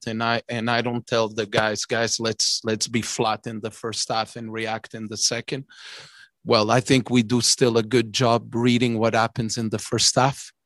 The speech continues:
uh, and trying to address that. Um, but look, I think that the important, uh, is that we did,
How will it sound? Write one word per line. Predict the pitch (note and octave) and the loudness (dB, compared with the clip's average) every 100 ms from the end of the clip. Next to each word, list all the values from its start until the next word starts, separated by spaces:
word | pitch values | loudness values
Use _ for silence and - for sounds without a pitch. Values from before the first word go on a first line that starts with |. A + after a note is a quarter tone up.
| _ _ - | _ _ -2
uh, | A2 G#2+ | 2 2
and | G#2+ | 2
trying | - A#2 A#2 - | 6 6 6 2
to | A#2+ G#2+ | 0 0
address | G#2 A#2 A#2 G#2+ | 2 4 4 4
that. | A2+ B2+ - - _ _ _ _ _ _ _ - | 6 6 4 -8 _ _ _ _ _ _ _ -2
Um, | A#2 A#2 A2+ A2 G#2+ G#2 G#2+ - _ _ _ - - | 2 4 2 2 0 -4 -8 -16 _ _ _ -16 -12
but | A2+ B2+ B2 - | -2 0 2 6
look, | C#3+ - - - - | 6 6 -2 -12 -2
I | A#2 | 0
think | A2+ C3 B2 G#2+ | 2 4 4 6
that | A2+ G#2+ _ - | 4 4 _ 2
the | B2 | 4
important, | A#2 A2 B2+ B2 - A#2+ A#2+ - - - | 4 4 4 4 2 -2 -2 -6 -18 -2
uh, | A#2+ A2 A2 A2 | 2 4 4 2
is | A#2 A#2 A2 | 2 0 2
that | A#2 A2 - | 4 2 2
we | A#2 | 0
did, | A2 A#2 A2+ G#2 - | 2 4 2 0 -12